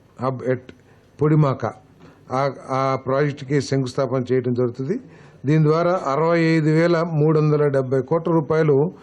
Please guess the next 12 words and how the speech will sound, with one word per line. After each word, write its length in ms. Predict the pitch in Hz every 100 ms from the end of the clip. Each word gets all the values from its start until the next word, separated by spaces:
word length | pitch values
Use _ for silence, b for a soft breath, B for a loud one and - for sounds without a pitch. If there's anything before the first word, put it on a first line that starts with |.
| B B -
మూడు 260 | 131 160 175
ఫేసెస్‌లో 840 | - 160 - 160 - 156 131 127 B B B 139
ఇన్వెస్ట్‌మెంట్ 580 | 151 151 147 147 131
చేయబోతున్నారని 520 | 135 127 131 127 123 120
చెప్పేసి 320 | 123 127 123
కూడా 280 | 143 127 113 B B B -
ఈ 40 |
సందర్భంగా 520 | 123 127 131 127 123
నేను 180 | 123 117
తెలియజేస్తా 520 | 104 113 110 104 -
ఉన్నాను 220 | 110 104 101
నేను. 180 | 95